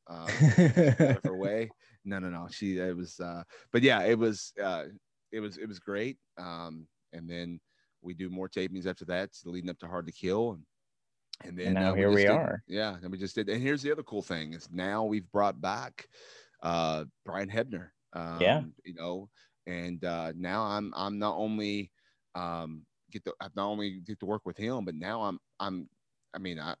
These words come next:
Speaker 1: I'm learning from him, from one
Speaker 2: Yeah,
Speaker 1: of the
Speaker 2: absolutely.
Speaker 1: best. I mean, one of the best ever. So,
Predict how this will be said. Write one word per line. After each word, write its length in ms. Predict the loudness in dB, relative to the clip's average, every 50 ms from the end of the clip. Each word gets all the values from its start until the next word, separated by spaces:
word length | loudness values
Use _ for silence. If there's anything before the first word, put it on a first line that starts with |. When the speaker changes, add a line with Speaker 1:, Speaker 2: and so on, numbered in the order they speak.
| _ _ _ -16
Speaker 1:
I'm 160 | -14 -12 -12
learning 560 | -12 -8 -6 -2 0 2 4 4 4 2 0
from 200 | -6 -10 -10 -10
him, 280 | -10 -12 -14 -14 -16 -16
from 200 | -12 -10 -6 0
one 120 | 4 6
Speaker 2:
Yeah, 20 | 6
Speaker 1:
of 80 | 8
the 80 | 8 8 6
Speaker 2:
absolutely. 460 | 6 4 4 2 4 4 4 2 2
Speaker 1:
best. 20 | 0
I 40 | 0
mean, 380 | 0 0 -2 -2 -2 -4 -6 -8
one 180 | -10 -8 -8 -6
of 60 | -6
the 60 | -2
best 240 | -2 -2 -2 0 0 -2
ever. 280 | -2 0 -2 -6 -6
So, 360 | -6 -2 0 2 2 2 0